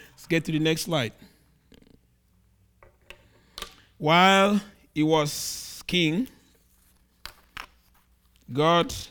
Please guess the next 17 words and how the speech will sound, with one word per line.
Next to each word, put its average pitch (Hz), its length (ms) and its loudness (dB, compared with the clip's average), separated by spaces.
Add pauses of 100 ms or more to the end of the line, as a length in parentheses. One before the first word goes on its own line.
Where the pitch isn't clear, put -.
(2000)
on 156 180 -2
that 175 220 4
night, 185 400 2 (580)
God 175 180 2
appeared 190 380 2
to 165 80 -8
Solomon 190 400 -2
and 160 160 -2
said 196 240 -4
to 185 80 -8
him, 170 200 -4
"Ask 277 520 2
what 226 340 0
I 202 140 4
shall 202 320 0
give 262 320 2
you." 208 400 0